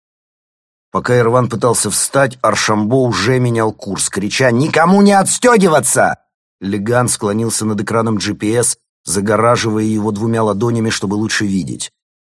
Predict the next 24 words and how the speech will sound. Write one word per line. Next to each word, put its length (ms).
Эрван 440
вспомнил, 560
что 220
спасательные 680
жилеты 420
оснащены 500
маячками. 680
Оставалось 600
надеяться, 480
что 200
у 100
Верни 380
хватит 340
присутствия 580
духа, 320
чтобы 260
его 160
включить. 540
В 140
нагрудник 580
была 200
также 280
встроена 420
мигалка. 640